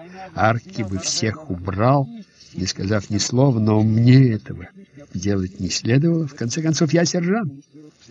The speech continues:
Человек, который сидит в высоком кресле.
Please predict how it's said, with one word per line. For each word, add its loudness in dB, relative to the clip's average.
Человек, 6
который 0
сидит 4
в -4
высоком 0
кресле. -2